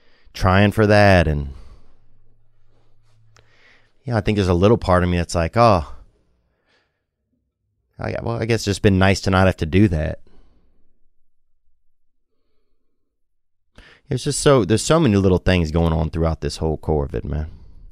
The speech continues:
Gang, bro, let's take another call that, uh, that came right here. corvid positive from, uh, gentleman. Onward.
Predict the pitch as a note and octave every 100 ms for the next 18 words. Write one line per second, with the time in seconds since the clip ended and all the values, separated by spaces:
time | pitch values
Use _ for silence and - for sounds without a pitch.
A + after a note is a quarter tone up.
0 | - _ _ _ _ _ _ _ _ _
1 | _ _ _ - F2 F#2 E2+ D#2 E2+ F#2+
2 | - A2 G#2+ F#2+ A#2 G2+ F#2 F2 C#2 F2
3 | F2+ C2+ F2+ - G2 F#2 F2 F#2+ F2 -
4 | A#2+ G#2 F2+ - C#3 B2 F#2+ F2 D2+ -
5 | F2+ F2 E2 D#2+ E2 F2 D#2+ D#2+ E2 F#2+
6 | A2+